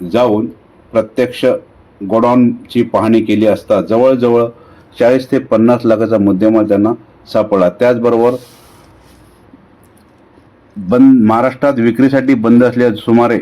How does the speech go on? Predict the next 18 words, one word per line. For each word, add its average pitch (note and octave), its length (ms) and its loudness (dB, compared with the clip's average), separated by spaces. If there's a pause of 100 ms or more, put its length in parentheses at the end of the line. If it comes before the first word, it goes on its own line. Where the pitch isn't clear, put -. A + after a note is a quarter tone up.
(400)
अडीचशे C3 380 0
ते C3 100 2 (360)
तीनशे C3+ 320 2
प्लास्टिकच्या A#2+ 580 -4
गोण्या G2+ 260 -2
त्यांना G#2+ 260 -6
सापडल्या. G2+ 480 -6 (120)
याबाबत C3 320 -2 (100)
त्यांनी A#2+ 220 0
तात्काळ A2 480 -2 (1120)
गोडाऊन B2 300 0
मालकावरती A#2 720 -2 (400)
कारवाई A2 320 0
केली A#2 380 -2 (260)
असून A2 340 0 (680)
संपूर्ण B2+ 360 -2
माल B2+ 380 0
त्यांनी B2 300 0